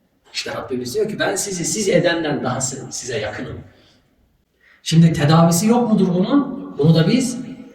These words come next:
Yusuf suresi on yedinci ayetinde görüyoruz. Tedavisi yok mu bunun? Allah-u Teala orada وَجَاءُوا أَبَاهُمْ عِشَاءً يَبْكُونَ قَالُوا يَا أَبَانَا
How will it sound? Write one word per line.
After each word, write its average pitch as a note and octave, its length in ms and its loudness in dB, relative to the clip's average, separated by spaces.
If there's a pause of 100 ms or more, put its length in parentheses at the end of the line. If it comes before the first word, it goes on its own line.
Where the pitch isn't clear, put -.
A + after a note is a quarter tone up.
Yusuf C#3+ 320 2
suresi F3+ 340 2
on G#3 140 4
yedinci E3+ 380 4
ayetinde D3+ 420 0
görüyoruz. B2+ 640 0 (1900)
Tedavisi A2 500 -2
yok C3 160 0
mu A#2 120 0
bunun? G3+ 480 2
Allah-u B2+ 320 0
Teala B2 320 2
orada F3 460 2 (280)
وَجَاءُوا G#3 540 4 (100)
أَبَاهُمْ G3+ 440 6 (120)
عِشَاءً G3 320 4 (220)
يَبْكُونَ G3 640 4
قَالُوا A#3+ 420 4
يَا F3+ 80 2 (100)
أَبَانَا D#3 360 -2